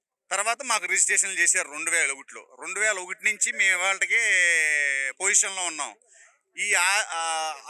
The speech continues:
అప్పట్లో హౌసింగ్ సొసైటీ మీద, అదే, ఒక సొ-, ఈ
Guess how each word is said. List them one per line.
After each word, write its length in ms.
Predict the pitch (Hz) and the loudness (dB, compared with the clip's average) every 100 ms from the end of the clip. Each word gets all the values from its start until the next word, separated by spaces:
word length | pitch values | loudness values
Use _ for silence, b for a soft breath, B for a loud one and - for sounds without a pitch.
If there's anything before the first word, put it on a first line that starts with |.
| 165 | -10
అప్పట్లో 720 | - 226 - 247 220 220 226 | -8 -12 -8 -4 -2 -4 -4
హౌసింగ్ 380 | 196 208 226 220 | -4 -4 -2 0
సొసైటీ 440 | 208 202 202 208 | 2 2 2 2
మీద, 240 | 202 202 196 190 185 180 | 0 0 0 -2 -2 -4
అదే, 180 | 147 143 | -4 -6
ఒక 340 | 143 147 - | -6 -10 -10
సొ-, 360 | 156 165 156 147 | -8 -4 -2 -2
ఈ 120 | 147 | -4